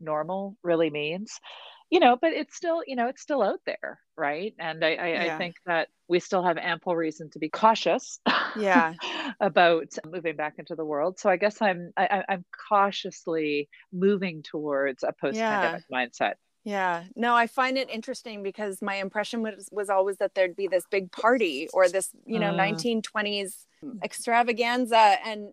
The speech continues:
Speaker 2: and it's really more of people saying, um, "I really like being by myself.
Speaker 1: Mm-hmm.
Speaker 2: And I actually really like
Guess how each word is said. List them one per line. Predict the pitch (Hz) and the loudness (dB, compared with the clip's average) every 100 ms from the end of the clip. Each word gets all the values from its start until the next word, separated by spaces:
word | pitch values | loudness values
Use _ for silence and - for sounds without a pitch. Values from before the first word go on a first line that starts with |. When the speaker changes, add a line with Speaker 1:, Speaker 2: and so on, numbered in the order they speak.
| _ | _
Speaker 2:
and | 226 220 | -8 -8
it's | 208 - - | -12 -18 -20
really | 190 233 269 262 | -2 0 2 0
more | 233 240 254 | -2 0 0
of | 233 202 - _ | -2 -8 -20 _
people | 247 233 247 | -12 -6 -6
saying, | - 233 233 - - | -4 -6 -6 -8 -6
um, | 240 247 - | -2 -2 -4
"I | 240 240 | -6 -4
really | 214 285 392 | -2 0 0
like | 160 214 - | 0 -2 -4
being | 302 320 339 | -2 -2 -4
by | 370 | -8
myself. | 392 403 - 427 453 480 | -8 -10 2 4 4 0
Speaker 1:
Mm-hmm. | 185 180 - 277 415 | -4 -6 4 8 8
Speaker 2:
And | 427 - | 6 4
I | 294 285 - | 4 6 6
actually | 381 - 440 440 415 | 4 2 -2 -2 -2
really | 330 294 | -6 -4
like | 233 190 | -4 -4